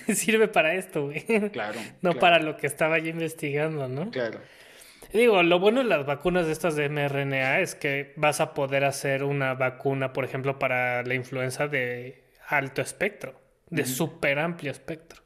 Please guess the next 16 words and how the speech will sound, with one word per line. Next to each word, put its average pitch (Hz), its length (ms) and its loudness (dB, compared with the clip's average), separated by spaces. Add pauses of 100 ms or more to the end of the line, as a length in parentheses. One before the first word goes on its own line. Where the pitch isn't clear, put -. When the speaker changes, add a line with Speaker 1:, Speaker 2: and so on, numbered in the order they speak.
(180)
Speaker 2:
¿no? 160 140 -4
Speaker 1:
Ujú, 123 160 -4 (240)
ujú. 123 200 -6 (600)
Speaker 2:
O 139 80 -2
sea, 147 80 0
casi 143 580 -4
ataca 139 460 -2
todas 123 280 -4
las 117 200 -8
variantes, 120 760 -6
o - 140 -10
sea, - 0 -
Speaker 1:
Sí, 120 380 -6
Speaker 2:
¿no? 202 280 -6
Speaker 1:
sí. 165 120 -2
Speaker 2:
Cosas, 143 260 0